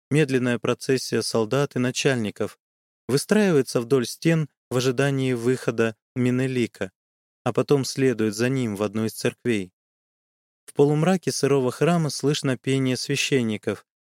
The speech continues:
видны их белые фигуры, подпрыгивающие в священном танце, раздаются резкие звонки брецал. Толпа окружает алтарь. Лица у всех сосредоточены, полны молитвенного напряжения.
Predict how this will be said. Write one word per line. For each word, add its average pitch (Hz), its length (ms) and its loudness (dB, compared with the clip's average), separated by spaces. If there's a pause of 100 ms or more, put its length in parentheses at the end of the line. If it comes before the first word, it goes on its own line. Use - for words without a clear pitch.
(140)
видны 123 380 0
их 110 80 -8
белые 117 340 2
фигуры, 120 600 0 (280)
подпрыгивающие 127 1000 0
в 107 60 -4
священном 123 580 0
танце, 113 520 -4 (460)
раздаются 127 580 0
резкие 117 440 2
звонки 110 480 -2
брецал. 104 640 -6 (140)
Толпа 151 360 2
окружает 139 500 0
алтарь. 110 540 -2 (480)
Лица 131 380 0
у 117 40 2
всех 123 300 -2
сосредоточены, 120 1040 0 (320)
полны 147 280 4
молитвенного 127 600 0
напряжения. 117 800 -4